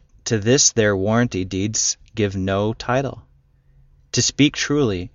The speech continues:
few adult persons can see nature. Most persons do not see the sun.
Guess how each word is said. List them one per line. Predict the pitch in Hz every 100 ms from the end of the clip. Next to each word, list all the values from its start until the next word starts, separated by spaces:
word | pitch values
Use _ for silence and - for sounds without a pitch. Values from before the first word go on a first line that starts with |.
| _
few | - - - 147 156 147
adult | 113 110 110
persons | - 107 - 80 80 - -
can | 107 87
see | - 120 92 80 87 -
nature. | 87 87 - - - _ _ _ _ _ _ - _ _ _ -
Most | 131 175
persons | - 104 - 98 92
do | 101
not | 101 104
see | - 113
the | 95
sun. | - - 113 82